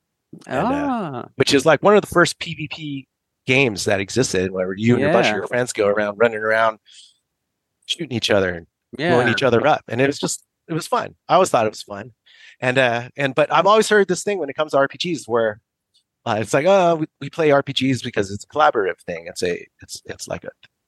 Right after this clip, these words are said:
Speaker 1: people had, like, this resistance to player versus player, I guess.
Speaker 2: Yeah.
Speaker 1: But I don't know, there's a fun aspect. If you're playing a bunch of superheroes, don't you wanna know if your superhero can beat up your, your friend's superhero? I don't know. I think that's fun.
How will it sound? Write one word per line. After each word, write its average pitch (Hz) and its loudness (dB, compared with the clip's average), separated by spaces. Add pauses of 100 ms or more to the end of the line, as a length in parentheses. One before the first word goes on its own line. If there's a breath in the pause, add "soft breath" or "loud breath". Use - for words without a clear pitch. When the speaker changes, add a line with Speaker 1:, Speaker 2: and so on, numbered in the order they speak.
Speaker 1:
people 151 2
had, 120 2
like, 117 -4
this - -4 (840)
resistance 110 0
to 92 -4 (120)
player 110 2
versus 127 -6
player, 151 -2
I 170 -4
guess. 196 -10 (520)
Speaker 2:
Yeah. 110 0 (180)
Speaker 1:
But 190 2 (640)
I 214 4
don't 240 6
know, 139 6
there's 131 4
a - -2
fun 208 -4
aspect. - -2
If 147 -10
you're 190 -10
playing 202 4
a 190 4
bunch - 2
of - -8
superheroes, 104 -4
don't - -4
you 165 -4
wanna 165 2
know 135 6
if 170 0
your 127 -8
superhero 127 -4
can - -20 (300)
beat 117 -4
up 151 -2
your, - -10 (180)
your 101 -4
friend's 113 -14
superhero? 185 -4
I - 2
don't 110 -6
know. 90 -18 (300)
I - -18
think - -18
that's - -12
fun. 143 4